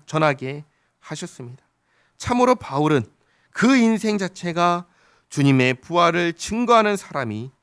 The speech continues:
되었습니다. 바울을 통하여 예수님께서 부활하셨다는 사실을 알게 하시고 또 예수님을 믿는 믿음 안에서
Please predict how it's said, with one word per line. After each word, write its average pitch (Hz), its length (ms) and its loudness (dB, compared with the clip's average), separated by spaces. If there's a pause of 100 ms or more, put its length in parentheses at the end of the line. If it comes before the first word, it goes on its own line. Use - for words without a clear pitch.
(180)
되었습니다. 127 680 -10 (440)
바울을 139 340 2
통하여 143 680 0 (480)
예수님께서 175 1000 2
부활하셨다는 160 680 -2
사실을 147 580 -4
알게 151 340 -2
하시고 120 500 -4 (420)
또 147 360 -2 (380)
예수님을 139 540 2
믿는 131 400 0
믿음 139 260 -4
안에서 139 580 -4